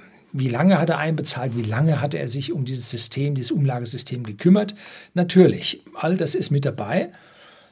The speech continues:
Aber die Finanzmathematik liefert in einem Umlagesystem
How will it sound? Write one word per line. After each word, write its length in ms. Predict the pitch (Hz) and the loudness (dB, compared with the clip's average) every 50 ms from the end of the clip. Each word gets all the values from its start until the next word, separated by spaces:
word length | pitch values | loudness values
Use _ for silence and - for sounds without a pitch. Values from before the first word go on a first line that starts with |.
| _ _ _ _ - | _ _ _ _ -6
Aber 360 | - 151 151 151 147 147 147 | -2 0 2 4 2 2 2
die 200 | 143 139 - 143 | -2 -6 -6 -6
Finanzmathematik 1200 | 131 - 147 147 180 - - - - - - - 131 117 107 101 - - - - - - - - - | -2 0 0 0 0 0 -2 -2 -2 -2 -2 -2 -2 -2 -2 -2 0 0 0 -2 -4 -12 -14 -10 -4
liefert 400 | 131 135 180 175 - 180 180 180 | 0 0 0 2 0 0 -2 -2
in 160 | - 170 139 | -2 -2 -2
einem 220 | 143 120 117 120 190 | -2 -2 -4 -6 0
Umlagesystem 1300 | - 226 196 - 240 220 214 185 190 190 175 180 - - - - - - - 175 - 208 214 226 208 | 4 4 4 4 2 -2 -4 -4 -4 -4 -4 -4 -4 -2 -2 -2 -2 0 0 0 0 0 -2 -4 -6